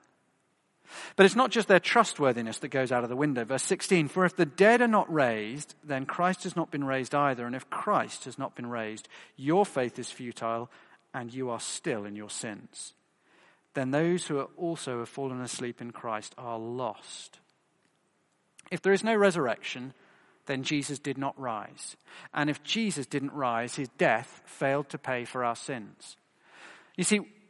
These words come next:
when someone has finished their sentence in prison, they're released. If they're not yet released from prison, it means their sentence hasn't been complete.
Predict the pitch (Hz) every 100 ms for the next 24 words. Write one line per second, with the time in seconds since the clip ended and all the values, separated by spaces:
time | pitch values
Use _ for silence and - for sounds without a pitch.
0 | _ - 190 196 240 - 226 196 175 170
1 | - 165 151 147 - - 202 131 - 143
2 | 135 - 147 - 123 - 123 - 143 117
3 | 120 175 - _ _ _ _ _ _ -
4 | 143 139 156 123 101 - - _ _ _
5 | _ _ _ - 165 165 202 - 196 185
6 | 175 156 - 151 - 135 117 170 151 135
7 | 123 131 - 160 139 165 156 - 131 131
8 | 131 131 147 147 196 151